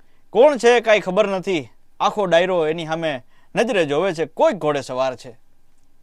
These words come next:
પૂછા કરે છે, ત્યારે ખબર પડે કે પાલીતાણેથી આવે છે અને સુરસંગજી મહારાજે એને મોકલેલો છે.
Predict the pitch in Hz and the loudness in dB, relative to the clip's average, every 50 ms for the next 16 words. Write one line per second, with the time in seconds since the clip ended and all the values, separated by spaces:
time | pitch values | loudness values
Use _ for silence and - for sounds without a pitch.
0 | - - - - - - - - - - - - _ _ - - 165 - 214 226 | -20 -20 -20 -20 -20 -20 -20 -20 -20 -20 -20 -20 _ _ -10 -8 -6 2 2 2
1 | 226 190 180 160 151 139 113 - 110 92 - - - _ _ - - - - _ | 2 4 0 -2 -2 -2 -4 -8 -14 -18 -18 -20 -20 _ _ -20 -20 -20 -20 _
2 | - _ _ - - - _ _ _ - - - - - - - - - - - | -20 _ _ -20 -20 -20 _ _ _ -20 -20 -20 -20 -20 -20 -20 -20 -20 -20 -12
3 | - 160 170 190 202 - 202 208 262 269 214 247 262 269 247 247 214 - - 190 | 0 2 2 2 2 2 2 2 2 2 2 2 2 2 2 0 -2 0 2 4
4 | 220 285 339 330 294 269 269 269 262 226 - 240 233 208 202 208 240 247 214 247 | 4 4 4 4 0 0 0 0 -2 -4 -2 0 2 4 4 6 4 4 4 4
5 | 262 269 277 320 - - - - - 190 165 143 - 262 311 294 233 269 254 233 | 0 0 0 -4 -12 -20 -20 -18 -12 -10 -10 -6 -4 -2 -2 -2 0 -2 -2 -2
6 | 226 220 214 196 180 165 180 214 247 233 220 208 190 180 170 165 151 143 147 139 | -2 -2 0 0 0 2 4 4 4 4 4 2 2 2 0 -4 -6 -6 -8 -8
7 | - 165 165 160 143 127 110 101 - - | -4 -2 -2 -2 -2 -4 -8 -10 -16 -20